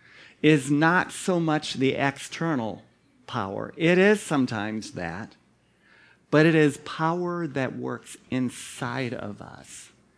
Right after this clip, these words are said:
and changes us from the inside out.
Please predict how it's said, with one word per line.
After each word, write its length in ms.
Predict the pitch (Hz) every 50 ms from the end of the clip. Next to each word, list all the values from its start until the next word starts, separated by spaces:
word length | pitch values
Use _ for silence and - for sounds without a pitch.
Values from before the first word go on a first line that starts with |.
| _ _ _ _ _ _ _
and 220 | 117 123 131 127
changes 640 | - - - 147 139 143 147 151 139 143 135 123 113
us 240 | 113 107 110 110 -
from 340 | - - - 120 110 107 101
the 160 | 104 110 -
inside 600 | 98 101 104 104 - - - - 50 - - - - -
out. 360 | - 90 - - - - -